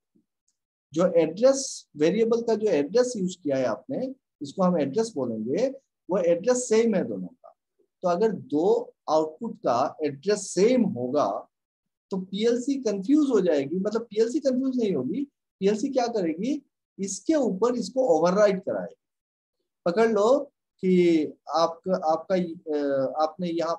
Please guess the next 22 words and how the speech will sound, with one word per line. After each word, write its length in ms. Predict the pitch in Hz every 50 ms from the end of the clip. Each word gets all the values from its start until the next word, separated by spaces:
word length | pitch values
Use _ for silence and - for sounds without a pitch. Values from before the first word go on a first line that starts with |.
| -
पे 120 | 185 175 165
कुछ 340 | - - 165 - - - 160 - -
stop 460 | - - 233 226 214 214 214 - - _ _ _ _ _ 208
के 200 | 196 202 208 202
लिए, 460 | 185 180 175 175 185 233 277 262 - - _ _ _ _ _ -
इमरजेंसी 540 | 165 165 185 190 185 185 190 190 185 190 190
स्टॉप 400 | 185 - 185 170 165 165 165 - -
के 80 | 175 165
लिए 300 | 156 151 156 180 208 208
यहाँ 260 | 170 139 135 151 147
पे 240 | - - - 185 196
आपने 340 | 175 143 139 - - 156 165
generate 500 | - 135 123 123 127 131 139 143 139 - _
किया 140 | 147 127 127
था 140 | 127 185
ये 200 | 208 175 143 143
वाला 220 | 135 131 131 123 107
output। 320 | 95 87 - _ - - - _ -
पहला 220 | 139 147 175 175
output 360 | 165 156 151 - - 175 175
जो 100 | - 180
generate 480 | 165 - 139 123 123 127 139 151 147